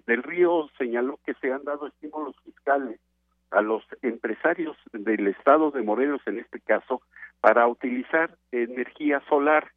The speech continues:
y calentar, por ejemplo, albercas, la propia, eh, agua que se consume por parte de los,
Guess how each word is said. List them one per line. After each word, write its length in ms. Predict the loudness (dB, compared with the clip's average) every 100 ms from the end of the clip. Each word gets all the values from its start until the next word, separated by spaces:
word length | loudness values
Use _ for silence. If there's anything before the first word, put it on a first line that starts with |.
| _
y 140 | -8 -6
calentar, 600 | -4 -4 -6 -2 -2 -2
por 160 | -6
ejemplo, 380 | -4 -4 0 0
albercas, 560 | 0 -2 -6 -4 -8 -8 _ _ -20 _
la 160 | -4 -4
propia, 760 | -2 -4 -2 0 2 2 0 -4
eh, 560 | -4 -4 -4 -6 -8 0
agua 400 | 2 2 0 -2 -4
que 80 | -14
se 140 | -14
consume 480 | -12 -12 -10 -10 -10
por 200 | -12 0
parte 320 | 0 2 -2
de 120 | -2
los, 200 | -4 -6